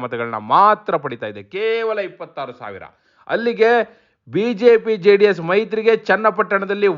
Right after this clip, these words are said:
ಒಂದೂವರೆ ಲಕ್ಷ ಲೀಡ್, ಒಂದು ಲಕ್ಷದ ಐವತ್ತು ಸಾವಿರ ಬಹುದೊಡ್ಡ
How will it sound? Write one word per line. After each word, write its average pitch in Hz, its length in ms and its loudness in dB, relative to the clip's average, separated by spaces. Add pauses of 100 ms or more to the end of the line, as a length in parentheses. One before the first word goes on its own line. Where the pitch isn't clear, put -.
ಒಂದೂವರೆ 233 540 4 (180)
ಲಕ್ಷ 233 220 0 (160)
ಲೀಡ್, 196 200 0 (140)
ಒಂದು 226 260 -2
ಲಕ್ಷದ 202 280 -2 (120)
ಐವತ್ತು 214 320 -2 (140)
ಸಾವಿರ 233 420 2 (480)
ಬಹುದೊಡ್ಡ 202 480 0